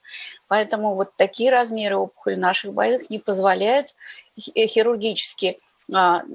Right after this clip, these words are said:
их оперировать, а мы должны говорить с ними о химиотерапии. Следующий, пожалуйста. Вот химиотерапия возможна, как я уже сказала, в тринадцатой, четырнадцатой неделе беременности, следующей.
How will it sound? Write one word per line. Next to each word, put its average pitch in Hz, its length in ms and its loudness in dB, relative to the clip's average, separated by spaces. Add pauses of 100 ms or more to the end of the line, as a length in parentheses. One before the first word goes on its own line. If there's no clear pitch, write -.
(260)
их 190 220 2
оперировать, 196 600 0 (220)
а 180 400 8
мы 202 280 -2
должны 220 360 0
говорить 202 520 0
с - 40 -4
ними 220 380 -2
о 190 60 -2
химиотерапии. 233 920 -2
Следующий, 185 640 0
пожалуйста. 185 540 -4 (1600)
Вот 262 160 4
химиотерапия 247 880 0
возможна, 226 680 0
как 233 180 0
я 208 100 2
уже 208 120 -2
сказала, 208 440 2
в 254 80 -4
тринадцатой, 202 600 -2
четырнадцатой 190 640 -2
неделе 190 440 0
беременности, 196 760 -2
следующей. 196 580 -2